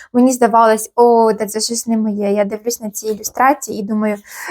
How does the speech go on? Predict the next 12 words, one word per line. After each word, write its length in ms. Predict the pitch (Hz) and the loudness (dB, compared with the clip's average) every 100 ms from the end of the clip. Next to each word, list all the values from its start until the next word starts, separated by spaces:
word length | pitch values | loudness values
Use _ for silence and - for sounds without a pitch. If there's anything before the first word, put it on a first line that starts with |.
| 339 - | -10 -2
«А 140 | 247 | 2
можливо, 400 | 247 262 262 269 | 4 2 4 4
я 160 | 269 269 | 6 4
не 140 | 254 | 2
з 100 | 269 | -2
того 340 | - 339 427 339 | 0 2 4 4
буду 220 | 247 254 | 2 0
починати 480 | 247 - 247 262 240 | 0 -2 0 0 -2
знайомство 580 | 233 226 240 247 233 | -2 0 0 -2 -10
з 60 | 220 | -16
Вікторією 400 | 220 - 233 226 | -10 -4 -2 -2
Шваб», 300 | - - 285 | -2 2 2